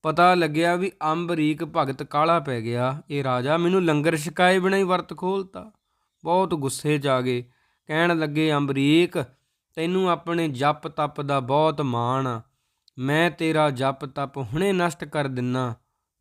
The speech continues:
ਤੂੰ ਮੇਰਾ ਅਪਮਾਨ ਕੀਤਾ ਬਹੁਤ ਜ਼ਿਆਦਾ।" ਰਾਜੇ ਨੇ ਆਪਣੇ ਵੱਲੋਂ ਜਿਹੜੀ ਹੋਈ ਭੁੱਲ ਸੀ ਉਹਦੀ ਮਾਫ਼ੀ ਮੰਗੀ ਆ, ਚਰਨਾਂ 'ਤੇ ਨਮਸਕਾਰ ਕੀਤਾ,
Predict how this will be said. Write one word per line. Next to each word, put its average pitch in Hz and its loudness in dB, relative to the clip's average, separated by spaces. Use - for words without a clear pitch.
ਤੂੰ 175 2
ਮੇਰਾ 147 2
ਅਪਮਾਨ 135 -2
ਕੀਤਾ 131 -4
ਬਹੁਤ 156 2
ਜ਼ਿਆਦਾ।" 123 -4
ਰਾਜੇ 165 4
ਨੇ 185 2
ਆਪਣੇ 165 0
ਵੱਲੋਂ 151 0
ਜਿਹੜੀ 151 0
ਹੋਈ 135 0
ਭੁੱਲ 139 -4
ਸੀ 143 -6
ਉਹਦੀ 147 0
ਮਾਫ਼ੀ 127 -2
ਮੰਗੀ 127 -2
ਆ, 113 -4
ਚਰਨਾਂ 151 2
'ਤੇ 156 0
ਨਮਸਕਾਰ 139 -2
ਕੀਤਾ, 127 -8